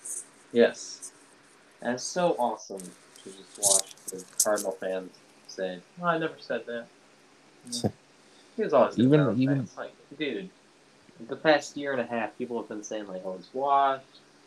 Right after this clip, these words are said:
Speaker 1: Doesn't wanna
Speaker 2: even the
Speaker 1: be here."
Speaker 2: Cubs fans have been saying
Speaker 1: Ah.
Speaker 2: it. It's been annoying.
Speaker 1: And then he comes back and, man, this is prime Chris Bryant.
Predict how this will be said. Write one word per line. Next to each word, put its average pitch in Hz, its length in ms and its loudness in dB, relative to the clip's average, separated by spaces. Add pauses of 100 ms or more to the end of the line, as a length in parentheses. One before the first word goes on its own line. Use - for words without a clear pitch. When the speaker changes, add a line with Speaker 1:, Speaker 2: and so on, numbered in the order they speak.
(280)
Speaker 1:
Doesn't 104 180 -14
wanna 95 180 -4
Speaker 2:
even 120 200 6
the 110 100 6
Speaker 1:
be - 140 -14
here." 87 280 0
Speaker 2:
Cubs - 220 -2 (160)
fans 87 160 -8
have - 100 -10
been - 160 -20
saying - 260 0
Speaker 1:
Ah. 107 920 -2
Speaker 2:
it. 117 40 4
It's 113 180 0
been 101 180 2
annoying. 87 580 -4 (520)
Speaker 1:
And 104 80 -16
then 101 140 -10
he 98 40 -10
comes 104 300 -6
back 95 400 -4
and, 90 180 -10 (460)
man, 98 240 -8 (480)
this 101 160 -14
is - 40 -18
prime 113 480 -2
Chris 107 260 -2
Bryant. 104 420 -6